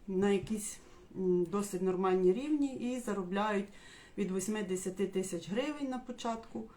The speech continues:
а далі, чим далі, тим більше виходить. Ось, тому, якщо вам цікаво,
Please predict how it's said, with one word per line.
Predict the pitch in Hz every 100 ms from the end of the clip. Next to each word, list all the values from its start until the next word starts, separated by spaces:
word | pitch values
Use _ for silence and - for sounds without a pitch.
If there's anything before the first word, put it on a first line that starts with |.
| - - - - -
а | 175
далі, | 175 214 226 214 - -
чим | - 220
далі, | 202 214 226
тим | 220 214
більше | 202 208 - 190
виходить. | 170 165 165 160 175 - - - - - - - -
Ось, | 175 170
тому, | - 208 220
якщо | 208 190 -
вам | 190 180
цікаво, | 180 185 269 349 330